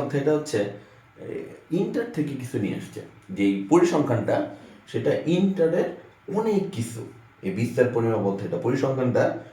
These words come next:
ইন্টারের অনেক কিছু এখানে নিয়ে আসছে। পরিসর ঠিক আছে, এরপরে এই যে গড় ব্যবধান, গড় ব্যবধান,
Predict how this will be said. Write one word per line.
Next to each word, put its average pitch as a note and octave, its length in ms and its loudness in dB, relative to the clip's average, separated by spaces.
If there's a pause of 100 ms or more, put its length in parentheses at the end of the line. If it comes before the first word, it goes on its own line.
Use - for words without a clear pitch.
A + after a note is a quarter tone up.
(240)
ইন্টারের C#3 440 2
অনেক A#2+ 300 2
কিছু A#2+ 220 -4
এখানে G#2+ 280 0
নিয়ে G#2+ 160 0
আসছে। G#2+ 320 0 (100)
পরিসর B2 340 2 (100)
ঠিক A#2 160 -2
আছে, A2 300 0 (540)
এরপরে G2 460 0
এই F#2+ 80 2
যে F2 280 -4
গড় A#2 220 4
ব্যবধান, G#2 720 0 (800)
গড় A2 220 6
ব্যবধান, G2+ 480 2